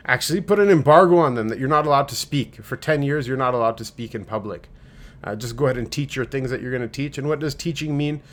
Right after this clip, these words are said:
for a person of that level of accomplishment is that they're going back and reviewing their old books and reading new books in order to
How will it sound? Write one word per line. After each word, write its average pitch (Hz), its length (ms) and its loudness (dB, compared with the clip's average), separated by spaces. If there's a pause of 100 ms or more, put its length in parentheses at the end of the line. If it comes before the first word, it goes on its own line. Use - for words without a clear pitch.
(200)
for 131 160 -2
a 123 60 -2
person 143 340 -2
of 120 80 -4
that 123 220 0
level 135 220 -2
of 120 100 0
accomplishment 135 640 -6
is 113 80 -4
that 110 120 -6
they're 117 120 -4
going 127 260 -2
back 113 240 0
and 117 100 -4
reviewing 113 420 0
their 110 140 0
old 120 240 -2
books 139 280 -4
and 120 120 -2
reading 131 240 -2
new 123 160 -2
books 117 280 -4
in 117 100 -4
order 113 240 -2
to 147 260 -4